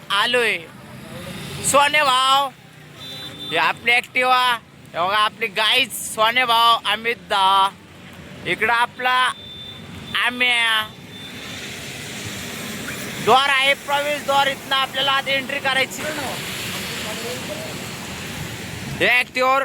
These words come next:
आपण आलोय आणि Activa-ने खूप साथ दिली आपल्याला,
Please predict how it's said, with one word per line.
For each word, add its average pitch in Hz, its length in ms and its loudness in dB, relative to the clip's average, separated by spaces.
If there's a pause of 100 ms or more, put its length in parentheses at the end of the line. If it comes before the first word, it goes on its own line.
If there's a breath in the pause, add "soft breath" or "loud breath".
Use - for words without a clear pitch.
(120)
आपण 233 280 0
आलोय 233 400 2 (460)
आणि 160 260 2
Activa-ने 240 460 0
खूप 220 220 0
साथ 247 180 2
दिली 254 220 2
आपल्याला, 233 540 0